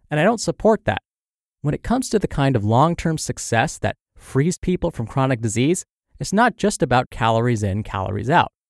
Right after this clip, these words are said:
If you struggle with weight loss and want to permanently alter the way your body handles calories, these are the first three things you should do right away. Start paying attention to the fat, sugar, salt combination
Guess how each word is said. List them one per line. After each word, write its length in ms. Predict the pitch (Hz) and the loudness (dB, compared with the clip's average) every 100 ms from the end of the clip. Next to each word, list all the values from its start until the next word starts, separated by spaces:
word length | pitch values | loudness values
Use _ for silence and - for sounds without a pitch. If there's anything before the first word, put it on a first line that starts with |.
| _ _ 214 | _ _ -4
If 180 | 247 | -2
you 80 | 226 | -2
struggle 360 | - 190 170 156 | -2 0 0 0
with 160 | 143 | -2
weight 200 | 135 131 | 0 0
loss 340 | 101 92 - - | -2 -4 -6 -4
and 140 | 131 147 | 0 2
want 140 | 147 | 0
to 60 | 135 | 0
permanently 680 | - - 196 208 202 165 - | -2 0 2 2 0 -2 -2
alter 380 | - 165 - 123 | 0 2 2 0
the 100 | 110 | 0
way 140 | 107 127 | 0 0
your 160 | 127 | 0
body 360 | 104 120 131 135 | 0 2 2 -2
handles 360 | 123 120 117 | 0 0 0
calories, 560 | - 110 113 139 202 - _ _ _ _ - | -2 0 2 4 2 0 _ _ _ _ 0
these 260 | 196 233 - | 4 4 2
are 80 | 143 | 2
the 80 | 135 | 2
first 340 | - 180 214 | 2 2 2
three 180 | 190 190 | 2 0
things 400 | - 147 135 - 127 | 4 2 2 0 -2
you 60 | |
should 160 | 117 117 | 0 4
do 120 | 113 | 4
right 200 | 101 98 | 6 4
away. 300 | 104 98 - _ _ _ _ _ _ - | 4 0 -2 _ _ _ _ _ _ -14
Start 400 | - - 131 202 | -6 2 2 4
paying 240 | 214 226 | 2 2
attention 460 | 240 - 175 175 170 | 0 -2 -2 -2 -4
to 120 | - | -4
the 100 | 104 | -6
fat, 420 | - - 147 - | -4 2 2 2
sugar, 320 | - 160 151 127 | -2 -2 -2 -4
salt 360 | - 127 - | -2 -2 -2
combination 720 | - 120 185 147 92 - 120 | -2 -2 0 0 0 -2 -6